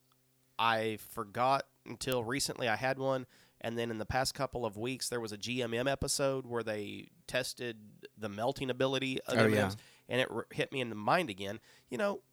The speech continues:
Speaker 1: M and M's are really not a very good candy. I don't like those.
Speaker 2: <laughs> No.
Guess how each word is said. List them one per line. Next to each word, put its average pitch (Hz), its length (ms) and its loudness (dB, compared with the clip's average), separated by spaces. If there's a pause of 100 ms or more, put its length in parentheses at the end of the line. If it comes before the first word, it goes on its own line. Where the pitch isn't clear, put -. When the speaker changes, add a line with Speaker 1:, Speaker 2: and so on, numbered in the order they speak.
Speaker 1:
M 254 140 2
and 311 100 0
M's 214 300 -2
are 170 100 0
really 156 380 0
not 147 180 4
a 127 40 2
very 131 200 2
good 113 220 -2
candy. 98 340 -6
I - 60 4
don't 104 180 2
like 110 240 0
those. - 440 -4
Speaker 2:
<laughs> 165 40 2 (580)
No. 120 280 0